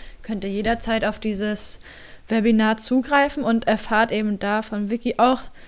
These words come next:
ziemlich praktisch aufgezogen, wie ich finde. Ähm, genau erklärt, wie das funktionieren kann und worauf es zu achten gilt, um wirklich zu checken, sind eure Ziele realistisch und was nehmt ihr aus der letzten Saison auch mit, um eure Ziele für diese Saison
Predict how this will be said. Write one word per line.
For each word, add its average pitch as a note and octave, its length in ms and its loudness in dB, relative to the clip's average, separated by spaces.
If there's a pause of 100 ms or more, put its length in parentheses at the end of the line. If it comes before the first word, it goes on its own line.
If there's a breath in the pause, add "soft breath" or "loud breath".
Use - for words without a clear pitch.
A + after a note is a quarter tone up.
(160 soft breath)
ziemlich D4+ 380 2
praktisch - 680 0 (160)
aufgezogen, F#3+ 680 -2
wie F#3 100 -2
ich F3+ 120 -10
finde. G3 380 -2 (1080)
Ähm, F#3+ 540 0 (280)
genau A3 240 4
erklärt, A3+ 520 4
wie G#3+ 40 0
das G#3 140 -2
funktionieren A3 600 -2
kann C#4 240 -4
und G#3 120 -6
worauf G#3 280 -4
es A#3 100 -14
zu - 160 -12
achten G#3 320 -4
gilt, G3+ 200 -6
um G3+ 100 -6
wirklich G#3 220 -6
zu G#3 140 -6
checken, G3+ 440 -4 (320 loud breath)
sind G#3+ 240 0
eure G3+ 240 -2
Ziele G3+ 340 -4
realistisch F3+ 720 -6
und F#3+ 180 -6
was F#3 160 -8
nehmt G3 220 -2
ihr F#3 80 -2
aus F#3 80 -8
der F#3+ 80 -4
letzten F#3+ 280 -4
Saison F3+ 380 -6
auch F3+ 240 -6
mit, F#3+ 180 -6
um F#3 220 -4 (360 loud breath)
eure F#3+ 220 0
Ziele G#3 280 -2
für G3+ 160 -4
diese G#3 240 -2
Saison F#3 500 -4